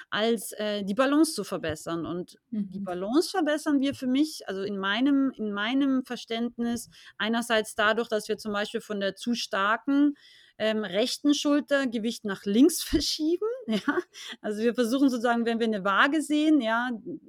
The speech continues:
Speaker 1: ich sehe so eben die Pferdeschultern immer wie eine Waage. Auf der einen Seite, nämlich rechts, hängt's <laughs> deutlich runter.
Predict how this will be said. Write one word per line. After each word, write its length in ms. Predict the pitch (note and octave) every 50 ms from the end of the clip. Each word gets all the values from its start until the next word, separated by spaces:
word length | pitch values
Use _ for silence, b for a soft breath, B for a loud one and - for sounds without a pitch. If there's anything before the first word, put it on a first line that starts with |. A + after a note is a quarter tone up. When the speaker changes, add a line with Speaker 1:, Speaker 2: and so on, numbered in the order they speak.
| - - _ _ _
Speaker 1:
ich 160 | - A3+ -
sehe 160 | - A#3 A#3 A3+
so 360 | G3+ A3+ A3+ A3 G#3+ G3 - -
eben 260 | - A3 A3 G3+ G#3
die 220 | F#3+ G3 - D#4+ - _ -
Pferdeschultern 800 | A#3+ A#3 A#3 A#3 B3+ A#3+ A#3 A3 A3 - C4+ C4 B3 C4 B3 A#3
immer 180 | A#3 A#3 A3+ G#3
wie 40 |
eine 160 | G#3+ G#3 F#3+ F#3
Waage. 360 | G3+ G#3+ A#3+ C#4+ C#4 C#4+ A#3+
Auf 80 | A3 -
der 120 | - G#3
einen 220 | - A3+ A#3+ B3 A#3+
Seite, 340 | - A#3+ A#3 A#3 A3 -
nämlich 300 | A#3 G#3+ G3+ G3+ F#3+ G#3+
rechts, 260 | G3+ A3+ A3+ - - -
hängt's 200 | A3+ A3 - -
<laughs> 300 | - G3+ B3+ A#3 B3+ A3+
deutlich 100 | A3 G#3+
runter. 440 | B3 C#4 D#4 E4+ D#4 E4 F4 F4+